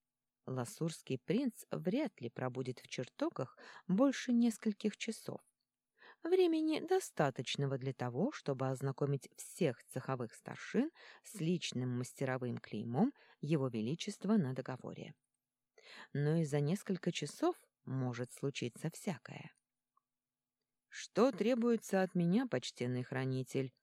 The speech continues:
Помогу, чем смогу». «Тебя, уважаемый, прошу не вмешиваться в дискуссии, каковые обязательно возникнут, а также соблюдать спокойствие и невозмутимость,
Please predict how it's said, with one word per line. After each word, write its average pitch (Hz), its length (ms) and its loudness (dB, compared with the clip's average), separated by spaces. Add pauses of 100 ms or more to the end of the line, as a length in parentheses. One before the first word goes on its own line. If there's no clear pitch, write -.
(280)
Помогу, 139 520 2
чем 196 220 2
смогу». 165 580 2 (1400)
«Тебя, 131 420 0
уважаемый, 131 960 0 (200)
прошу 120 340 0
не 202 160 8
вмешиваться 175 640 2
в 151 60 -4
дискуссии, - 920 -2 (360)
каковые 135 460 0
обязательно 165 640 2
возникнут, 254 800 -2 (640)
а 202 160 6
также 294 640 4
соблюдать 151 560 2
спокойствие 214 800 0
и - 120 -4
невозмутимость, 190 1080 0